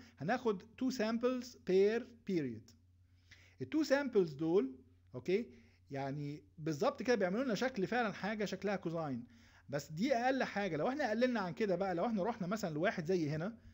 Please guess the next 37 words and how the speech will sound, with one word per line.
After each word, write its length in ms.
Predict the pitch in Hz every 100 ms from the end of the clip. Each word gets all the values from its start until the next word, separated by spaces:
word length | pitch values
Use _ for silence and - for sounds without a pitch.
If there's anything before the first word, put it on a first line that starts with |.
| - - -
لو 120 | 131 185
انا 80 |
خدت 220 | 226 226 190
السامبلنج 540 | 190 - 202 190 156
بيريود 180 | 185 156
بتاعتي 260 | 196 180
واحد، 340 | 151 175 196 165
هلاقي 160 | 214
ان 60 | 277
انا 100 | 262
باخد 200 | 262 202
سامبل 300 | 214 220 160
هنا 260 | 165 220 214
وسامبل 360 | 151 202 180
هنا 200 | 143 180
وسامبل 400 | 196 - 175 147
هنا 140 | 143 175
وسامبل 280 | 165 180 -
هنا. 120 | 165 - - - -
عشان 240 | 131 294
اتخيل 280 | 294 240 277
اذا 100 | 196
كان 120 | 208
الكلام 240 | 240 220 233
ده 80 | 190
بيعبر 420 | 170 202 254 175
عن 140 | 165
السيجنال 340 | 147 233 185 156
بتاعتنا 340 | 143 208 202
ولا 100 | 156
لا، 260 | 165 226 254 - -
تخيل 200 | - -
ان 60 | 330
احنا 140 | 269
عندنا 240 | 220 214 240
ال-، 200 | 202 175
ال-، 240 | 175 175